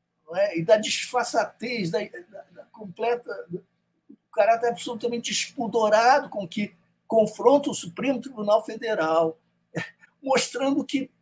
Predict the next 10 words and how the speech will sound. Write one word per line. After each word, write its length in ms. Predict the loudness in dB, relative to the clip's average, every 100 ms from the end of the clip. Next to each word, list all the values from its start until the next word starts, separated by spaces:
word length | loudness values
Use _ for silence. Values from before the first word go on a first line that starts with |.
| _
não 460 | 2 10 12 12 8
dependem 720 | 0 -2 -2 -2 0 -4 2
das 240 | 2 2
instituições 480 | -2 -6 -6 -4 -4
de 80 | -4
controle, 880 | -6 -6 -4 6 8 8 6 -4 -6 _ _ _ _ _ -4
não 260 | 0 0
estão 380 | 0 -2 2 2
submetidas 1400 | 2 -4 -4 -4 -4 -4 -4 0 0 0 -4 -6 -8 -12 _ _
à, 640 | -6 0 2 4 2 2